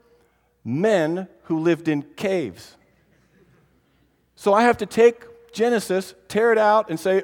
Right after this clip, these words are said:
"Oh, I didn't come from Adam after all. God got it wrong,"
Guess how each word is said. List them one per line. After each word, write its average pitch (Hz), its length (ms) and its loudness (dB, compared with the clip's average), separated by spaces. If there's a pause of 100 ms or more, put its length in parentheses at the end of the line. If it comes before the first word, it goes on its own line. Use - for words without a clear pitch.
"Oh, 294 240 4
I 277 80 6
didn't 311 280 0
come 277 160 4
from 262 160 -2
Adam 262 360 0
after 262 360 2
all. 214 200 4
God 269 320 0
got 262 180 4
it 233 100 0
wrong," 226 420 0